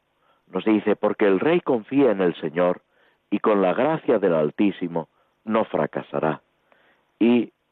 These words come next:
el número catorce: "Levántate, Señor, con tu fuerza, y al son de instrumentos cantaremos tu poder", que es precisamente el último versículo que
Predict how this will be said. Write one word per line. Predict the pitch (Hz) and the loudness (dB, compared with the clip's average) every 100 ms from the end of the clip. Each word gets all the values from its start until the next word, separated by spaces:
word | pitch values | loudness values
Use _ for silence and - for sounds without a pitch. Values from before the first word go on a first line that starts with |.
| - | -14
el | - 78 | -12 -8
número | 85 85 82 | -4 -2 -2
catorce: | 87 - 101 95 - 110 113 _ - _ - | -2 0 0 0 -4 -8 -8 _ -20 _ 0
"Levántate, | 107 110 117 113 107 107 98 | 2 2 0 -2 0 0 0
Señor, | 95 90 98 92 | -2 0 0 0
con | 98 87 | -2 -4
tu | 104 | -6
fuerza, | - 104 90 - 87 - _ _ _ - | -2 0 0 -2 -4 -6 _ _ _ -2
y | 120 | 0
al | 107 | 0
son | - 165 123 | 0 -2 0
de | 90 | -2
instrumentos | 80 - 82 90 92 85 82 - _ _ _ _ _ | -2 -8 -4 -2 -2 -2 -6 -6 _ _ _ _ _
cantaremos | - - - 87 85 78 78 - _ _ | -2 -2 0 2 0 -4 -14 -20 _ _
tu | 101 - | -10 -6
poder", | 71 76 71 - _ _ _ _ _ - | -4 -4 -6 -14 _ _ _ _ _ -2
que | 85 | -2
es | - - | -2 -6
precisamente | 73 80 80 80 76 80 71 _ _ _ _ - | -8 -4 -2 -2 -2 -4 -4 _ _ _ _ 0
el | 107 | 2
último | 120 110 87 107 | 2 0 -2 0
versículo | 117 95 117 107 - 76 71 69 _ _ _ _ | 0 -2 -2 -2 -4 -6 -6 -6 _ _ _ _
que | - 135 | 0 2